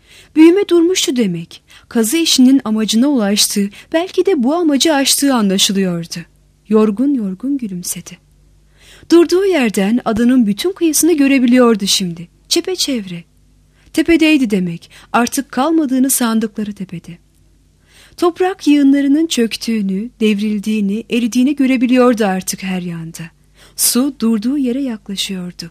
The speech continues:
hızla. Kayan toprakların altından çıkan, üstü düz bir taş çarptı gözüne az ilerisinde.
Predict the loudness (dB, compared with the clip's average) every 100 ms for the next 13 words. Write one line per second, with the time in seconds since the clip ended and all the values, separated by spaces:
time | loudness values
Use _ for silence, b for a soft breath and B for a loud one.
0 | _ -6 -6 -8 -14 _ _ _ _ B
1 | B B B B 0 2 0 0 -2 0
2 | -2 0 0 2 2 0 0 0 0 -2
3 | -4 -6 -4 -4 -8 B B -6 -2 -2
4 | 0 -2 -2 -4 -4 -6 -2 -2 -4 -6
5 | -6 -4 -4 -4 -6 -6 -8 -6 -8 -6
6 | -6 -6 -10 -14